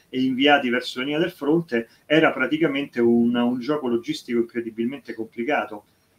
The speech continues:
che però dal punto di vista marittimo si configurava come una serie continua di piccoli convogli.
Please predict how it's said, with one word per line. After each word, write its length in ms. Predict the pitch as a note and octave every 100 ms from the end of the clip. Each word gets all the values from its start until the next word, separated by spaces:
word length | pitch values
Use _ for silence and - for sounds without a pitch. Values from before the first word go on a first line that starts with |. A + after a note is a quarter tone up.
| _ _ _
che 240 | F3 E3
però 420 | - A#3 E3 G3 -
dal 200 | - -
punto 300 | D3+ - C#3
di 80 | C3
vista 320 | C3 - D#3
marittimo 640 | F#3 C#3 A#2 - E3+ F3
si 120 | E3+ A#2
configurava 800 | B2 A#2 D3+ E3 B2+ A#2+ C3
come 220 | A2+ A2+ A2+
una 140 | A#2+
serie 340 | C3+ B2+ A#2
continua 760 | - D3 C#3 - G3 C3 A2+ G#2+
di 140 | A2
piccoli 440 | A#2+ C#3+ - A#2 G#2+
convogli. 640 | A2+ A2+ G#2+ G#2 G#2